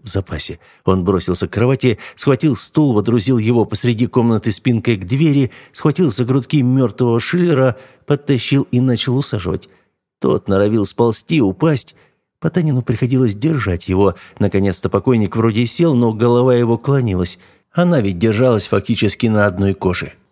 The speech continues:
Олегу пришлось использовать пистолет, хотя он и не хотел расставаться с ним.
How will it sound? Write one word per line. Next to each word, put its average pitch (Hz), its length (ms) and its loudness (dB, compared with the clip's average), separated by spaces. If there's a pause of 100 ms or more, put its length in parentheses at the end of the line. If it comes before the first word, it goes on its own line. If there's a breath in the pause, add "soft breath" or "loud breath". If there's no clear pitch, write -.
(260)
Олегу 127 320 0
пришлось 90 400 -2
использовать 87 500 -2
пистолет, 123 500 0 (220 loud breath)
хотя 127 260 2
он 123 160 4
и 123 80 2
не 123 120 2
хотел 120 360 0
расставаться 87 520 -4
с - 100 -10
ним. 98 200 0